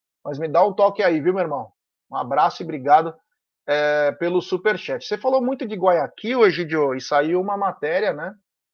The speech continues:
É, hoje, inclusive, sobre os valores de Guayaquil, atu-, atualizados com a classificação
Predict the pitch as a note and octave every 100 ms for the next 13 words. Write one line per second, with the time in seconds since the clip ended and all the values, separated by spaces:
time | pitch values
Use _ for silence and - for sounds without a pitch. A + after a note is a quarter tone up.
0 | _ _ _ _ _ _ A#2 A#2+ A#2+ B2+
1 | D3+ G#3 D3 C3 B2 A#2 A#2 G3+ D#3+ -
2 | - C#3+ E3 G#3 E3+ E3+ G3+ D#3 C3+ C#3+
3 | C#3 A#2+ - E3 G3 - - D#3 D3+ -
4 | F3+ F3 B2 C#3 F3 F3 - D#3+ D#3 C#3+
5 | D#3+ D#3+ - - C#3+ - D3+ C#3